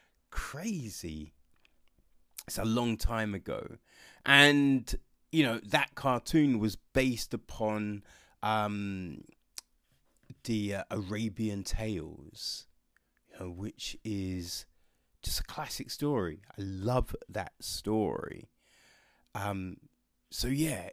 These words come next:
it, it's, you know, it's been told so many times that I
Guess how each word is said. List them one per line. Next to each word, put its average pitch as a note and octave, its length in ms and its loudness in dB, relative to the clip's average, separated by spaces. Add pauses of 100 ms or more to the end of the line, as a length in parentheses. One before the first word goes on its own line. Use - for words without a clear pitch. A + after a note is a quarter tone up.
it, B2 60 -6
it's, A#2+ 680 -4 (340)
you B2+ 100 2
know, G#2+ 180 -4 (1300)
it's B2+ 160 -2
been C3 260 2
told B2+ 760 4 (300)
so - 440 4
many B2+ 300 2
times C3 920 4
that G#2 460 0
I A#2 100 -6